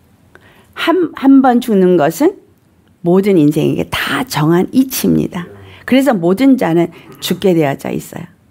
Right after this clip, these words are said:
이 죽는다는 건 이 풀이 시드는 것과 똑같다는 거예요.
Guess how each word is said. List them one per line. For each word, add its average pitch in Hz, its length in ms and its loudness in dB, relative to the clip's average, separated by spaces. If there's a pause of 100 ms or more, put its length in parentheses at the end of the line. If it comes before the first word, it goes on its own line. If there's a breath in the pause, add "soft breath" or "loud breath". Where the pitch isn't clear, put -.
(360 soft breath)
이 269 360 0 (340)
죽는다는 175 760 0
건 156 200 -8 (220 soft breath)
이 226 100 0
풀이 269 300 -2
시드는 320 440 0
것과 180 360 -6 (160)
똑같다는 - 560 -6
거예요. 180 140 -16